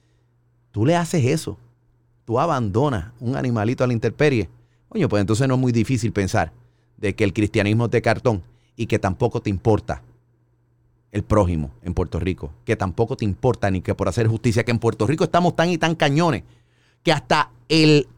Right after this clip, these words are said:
lo que es el cristianismo rajatabla, ese pentecostalismo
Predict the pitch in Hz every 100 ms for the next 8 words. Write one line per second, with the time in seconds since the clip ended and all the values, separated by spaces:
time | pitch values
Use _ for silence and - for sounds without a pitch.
0 | - 143 156 180 196 240 - 196 170 170
1 | 185 220 226 196 190 165 156 190 160 120
2 | 80 - _ - 160 233 226 220 190 196
3 | 185 175 160 165 202 208 220